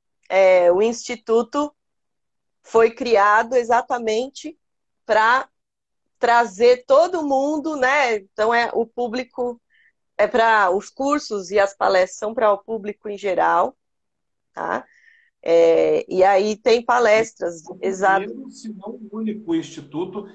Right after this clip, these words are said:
Speaker 2: de educação e entretenimento da área, é, é, da Antártica, correto? O primeiro, com certeza, né?
Speaker 1: É, isso é verdade, porque eu comecei, como eu falei, comecei com o YouTube, com o Instagram,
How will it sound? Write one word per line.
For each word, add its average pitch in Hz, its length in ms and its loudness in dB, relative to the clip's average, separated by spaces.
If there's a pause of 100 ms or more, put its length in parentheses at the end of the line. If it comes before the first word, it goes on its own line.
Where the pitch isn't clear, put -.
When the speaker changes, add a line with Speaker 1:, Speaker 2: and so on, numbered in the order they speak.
(180)
Speaker 2:
de 135 100 -12
educação 151 560 -12
e 185 60 -10
entretenimento 190 840 -10
da 196 220 -8
área, 180 500 -6 (340)
é, 131 80 -12
é, 127 760 -12
da 123 120 -12
Antártica, 110 840 -12 (140)
correto? 127 540 -10
O - 100 -20
primeiro, 143 520 -10
com 202 140 -14
certeza, 127 640 -8
né? 107 240 -12 (640)
Speaker 1:
É, 190 580 0
isso 196 220 -6
é 269 300 4
verdade, 190 800 0
porque 202 280 -4
eu 208 120 0
comecei, 226 760 2
como 214 200 0
eu 220 80 4
falei, 220 320 2
comecei 214 380 -2
com 226 100 -2
o 208 40 2
YouTube, 214 540 0
com 220 120 0
o 214 40 2
Instagram, 208 800 2